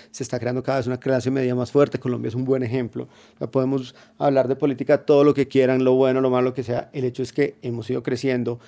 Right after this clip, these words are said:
hay más clase media, una, un país desarrollado tiene más clase media, entonces vamos en vía de desarrollo en ese sentido.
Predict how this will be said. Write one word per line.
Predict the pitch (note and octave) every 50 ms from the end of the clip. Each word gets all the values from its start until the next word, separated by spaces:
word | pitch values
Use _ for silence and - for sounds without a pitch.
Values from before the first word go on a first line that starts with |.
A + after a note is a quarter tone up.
| _ _ _ _ -
hay | A2 A2 A2
más | A2 A#2 A#2+ - -
clase | C3 B2 A#2 - B2+
media, | C3+ C#3 C3 B2+ B2+ B2+ B2 A#2+ - - - _ _ _
una, | B2 B2 B2 A#2+ A#2
un | - D3 B2+ A#2+
país | - C3 C3 B2
desarrollado | B2 B2+ C3+ C3+ B2 A#2+ A#2 A2+ A2+
tiene | - B2+ A2+ A#2+ B2
más | B2 B2 B2+ B2+ A#2+ - -
clase | - B2+ B2 A#2 C3
media, | C3 C3+ C3 B2+ B2+
entonces | A2+ - A#2+ A#2
vamos | A#2 B2 B2 B2+ A#2 C#3
en | C3 B2
vía | A#2 A#2+ B2 A#2+ A#2 A#2+
de | B2 B2+
desarrollo | B2 - A#2+ A2 A2+ A2+ A2 A#2+
en | B2 B2
ese | G#2+ G#2+
sentido. | A2+ B2 A2+ G#2 - B2+ B2+ A#2+ A#2